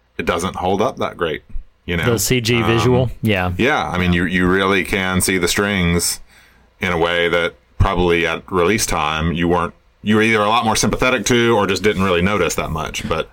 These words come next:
Speaker 2: Oh,
Speaker 1: you know.
Speaker 2: I can, I can remember having conversations about how impressive it was at the time. I think we, I think it's just come so far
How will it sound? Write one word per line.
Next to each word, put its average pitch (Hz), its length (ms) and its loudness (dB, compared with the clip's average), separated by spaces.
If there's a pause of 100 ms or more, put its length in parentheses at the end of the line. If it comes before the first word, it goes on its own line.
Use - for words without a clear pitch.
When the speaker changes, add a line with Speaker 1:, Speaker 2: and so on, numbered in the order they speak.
Speaker 2:
Oh, 139 160 4
Speaker 1:
you 135 60 2
know. 143 60 2
Speaker 2:
I 156 140 0
can, 185 220 0
I 156 180 -2
can 226 160 0
remember 131 360 2
having 123 260 2
conversations 127 600 2
about 107 200 2
how 113 140 2
impressive 131 460 2
it 95 120 2
was 101 180 2
at 90 80 -10
the - 60 -4
time. 95 280 0
I 110 60 2
think 156 280 0
we, 131 180 2
I 123 100 2
think 180 180 0
it's 147 140 0
just - 240 -2
come 131 300 2
so 113 260 2
far 98 480 0